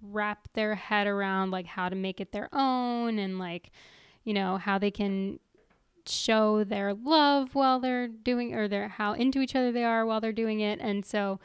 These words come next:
um, it felt like more of that same, but just extra pressure. And, like, you could see Matt's face was like, "Ugh," like,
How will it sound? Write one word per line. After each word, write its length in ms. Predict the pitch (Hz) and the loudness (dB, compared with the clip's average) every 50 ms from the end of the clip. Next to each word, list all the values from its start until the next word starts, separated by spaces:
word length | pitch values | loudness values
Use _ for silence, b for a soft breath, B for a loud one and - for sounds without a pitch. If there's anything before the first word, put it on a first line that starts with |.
| B B B B B B - | B B B B B B 0
um, 480 | 262 214 208 202 196 190 190 196 - - _ _ _ _ _ _ _ _ _ - | 4 4 4 4 4 0 -2 -6 -10 -14 _ _ _ _ _ _ _ _ _ -4
it 160 | - 240 - | -2 -2 6
felt 300 | - 269 262 262 247 - - _ _ _ _ - - | 8 10 10 10 8 4 -4 _ _ _ _ 0 2
like 140 | 277 269 - | 2 4 4
more 340 | 254 233 226 226 220 226 | 4 4 6 6 6 6
of 120 | 226 208 196 | 4 2 2
that 260 | - 202 196 214 - | 2 2 2 0 -2
same, 560 | - - - 214 196 190 202 220 247 262 254 220 | -6 -2 0 0 2 2 2 0 0 0 2 2
but 240 | 214 202 202 208 - _ _ _ _ _ _ _ _ - - | 4 4 2 2 0 _ _ _ _ _ _ _ _ -10 -4
just 280 | - 220 196 - - - - | -2 -2 -2 -2 -6 -6 -6
extra 360 | - 190 - - - - 214 190 | -6 -4 -4 -6 -4 -2 -4 -4
pressure. 720 | - - 196 170 170 - - - 233 247 269 285 - - | -4 -4 -6 -6 -4 -4 -4 0 0 2 0 0 -2 -2
And, 160 | - 214 208 | -2 -2 0
like, 260 | 202 196 190 190 - | 0 -2 -2 -2 -4
you 120 | 214 208 208 | -4 -4 -2
could 180 | - 240 208 | -2 -4 -4
see 220 | - - - 220 208 | -4 -6 -4 -4 -4
Matt's 720 | 202 190 190 190 190 185 180 180 190 - - - - - - | -2 -4 -4 -2 -2 -2 -2 -4 -6 -8 -12 -14 -16 -16 -14
face 600 | _ 226 185 269 269 247 202 - - - - - - | _ -12 -10 -10 -10 -10 -10 -10 -10 -10 -10 -10 -8
was 180 | 233 208 180 - | -6 -6 -6 -6
like, 400 | 202 - - - - - - - - _ - _ _ _ - | -8 -10 -8 -10 -12 -16 -20 -20 -20 _ -20 _ _ _ -4
"Ugh," 520 | 226 208 208 202 202 202 196 196 202 - | -2 -2 0 0 0 -2 -2 -2 -4 -4
like, 300 | - - 226 220 - - | -4 -6 -6 -6 -8 -12